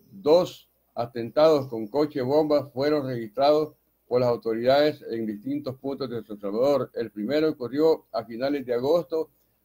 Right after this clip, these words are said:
cuando un vehículo con artefactos explosivos fue abandonado frente al Ministerio de Justicia y Seguridad en el centro de gobierno. El segundo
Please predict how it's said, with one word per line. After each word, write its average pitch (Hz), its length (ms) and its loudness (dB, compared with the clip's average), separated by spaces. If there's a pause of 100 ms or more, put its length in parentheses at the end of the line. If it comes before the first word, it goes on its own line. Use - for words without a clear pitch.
(100)
cuando 113 320 0
un 170 120 0
vehículo 143 600 -2 (320)
con 117 180 -6
artefactos 123 680 0
explosivos 127 680 -2
fue 135 140 4
abandonado 131 800 2
frente 113 380 -4
al 104 100 0
Ministerio 120 540 -4
de 110 100 -2
Justicia 131 540 -6
y 120 80 -6
Seguridad 117 640 0 (480)
en 113 100 -8
el 110 100 -6
centro 143 320 -2
de 120 80 0
gobierno. 117 600 -2 (1800)
El 131 120 -2
segundo 170 680 0